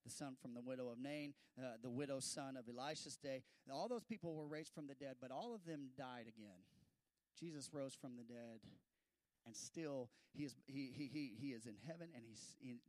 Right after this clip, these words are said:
the scripture tells us he is by his Father's side that sits on the right-hand side of the Father. And, and, and that is preeminence. Everyone say preeminence. Superior. He rose and never died again. So look at this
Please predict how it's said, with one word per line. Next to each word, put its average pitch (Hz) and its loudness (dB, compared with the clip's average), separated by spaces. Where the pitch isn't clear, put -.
the 120 -2
scripture - -4
tells 135 -6
us 120 -10
he 143 -2
is 123 -4
by 127 0
his 120 -4
Father's 131 -2
side 113 -4
that 113 -8
sits - -4
on 139 -2
the 127 -2
right-hand 143 -2
side 123 -4
of 120 -6
the 127 -8
Father. 107 -4
And, 143 0
and, 160 -2
and 147 2
that 226 6
is 175 2
preeminence. 180 0
Everyone 170 6
say 185 4
preeminence. 208 2
Superior. 190 6
He 131 2
rose 208 10
and 131 0
never 170 2
died 160 0
again. 147 -2
So 151 -4
look 156 0
at 143 -2
this - -2